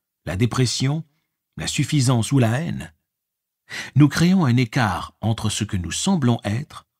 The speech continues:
et ce que nous sommes réellement, entre l'image que nous voulons offrir aux autres et notre état d'être quand nous ne sommes pas en interaction avec les diverses expériences, les gens et les endroits faisant partie de notre vie.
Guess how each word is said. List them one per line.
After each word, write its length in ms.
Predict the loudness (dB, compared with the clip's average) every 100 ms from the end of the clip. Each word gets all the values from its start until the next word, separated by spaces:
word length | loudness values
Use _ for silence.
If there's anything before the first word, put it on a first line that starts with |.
| _ _ _ _ _ -2
et 60 |
ce 120 | 0 2
que 100 | 2
nous 140 | 2
sommes 220 | 2 0
réellement, 580 | 2 2 4 2 0 -8 _ _ _ _ _ _ _ _ -14 -14 -2
entre 260 | 0 2 2
l'image 460 | 4 4 2 -2
que 80 | 0
nous 140 | 0 2
voulons 320 | 2 2 0
offrir 340 | -2 0 -2
aux 180 | -2 -4
autres 400 | -4 -4 -10 -20 _ _ _ _ _ 2
et 80 | 4
notre 240 | 4 2
état 200 | -2 0
d'être 440 | 0 0 -2 -10 -20 _ _
quand 140 | -2 4
nous 140 | 4
ne 40 | 4
sommes 280 | 0 -2
pas 200 | -2 -2
en 120 | 0 0
interaction 680 | 0 -2 -2 -4 -4 -4 -6 -16 -4
avec 260 | -2 2
les 120 | 2
diverses 400 | 2 2 2 0
expériences, 760 | -4 -2 -2 0 -2 -2 -10 -12 _ _ 2
les 180 | 4 4
gens 340 | 4 0 0 _ _ _ _ 2
et 80 |
les 180 | 4 4
endroits 380 | 4 2 2 0
faisant 300 | 0 0 0
partie 400 | -2 -4 -4 -4
de 100 | -4
notre 280 | -4 -8 -12
vie. 240 | -14 -16